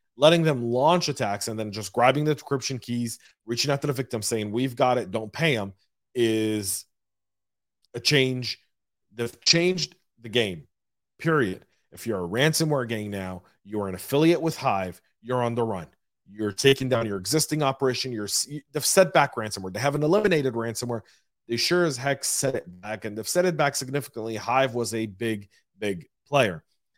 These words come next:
So kudos to the F B I for doing this. This just proves that offensive cyber operations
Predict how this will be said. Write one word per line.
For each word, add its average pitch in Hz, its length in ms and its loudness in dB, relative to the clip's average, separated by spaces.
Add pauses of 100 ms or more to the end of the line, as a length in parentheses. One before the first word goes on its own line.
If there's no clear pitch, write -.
(120)
So 120 160 2
kudos 165 600 4
to 151 100 0
the 123 140 2
F 123 120 -8
B 123 120 0
I 110 100 2
for 110 160 -6
doing 104 240 -6
this. 104 220 -8 (580)
This 131 240 0
just 113 380 -6
proves 160 340 4
that 131 100 2
offensive 127 380 -2
cyber 120 340 2
operations 107 640 -2